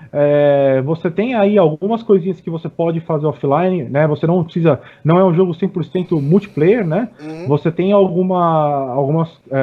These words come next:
Speaker 1: até pra você treinar, né? O que eles chamam de caça-terrorista,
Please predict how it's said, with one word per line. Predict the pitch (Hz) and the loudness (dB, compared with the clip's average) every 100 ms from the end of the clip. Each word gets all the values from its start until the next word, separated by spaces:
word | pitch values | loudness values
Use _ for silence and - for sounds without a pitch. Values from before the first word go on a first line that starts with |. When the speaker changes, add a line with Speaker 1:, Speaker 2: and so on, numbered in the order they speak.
| 127 | 0
Speaker 1:
até | 151 415 | -2 -4
pra | 415 | -2
você | 370 - | -2 -2
treinar, | 302 220 190 170 190 | -2 2 2 2 0
né? | 175 | 0
O | 180 | -2
que | 170 | -2
eles | 185 180 | -4 -2
chamam | 196 190 | -2 -2
de | 175 165 165 | -2 -2 -2
caça-terrorista, | 185 185 196 180 156 147 220 - 320 | -2 -2 -2 0 2 2 0 -8 -16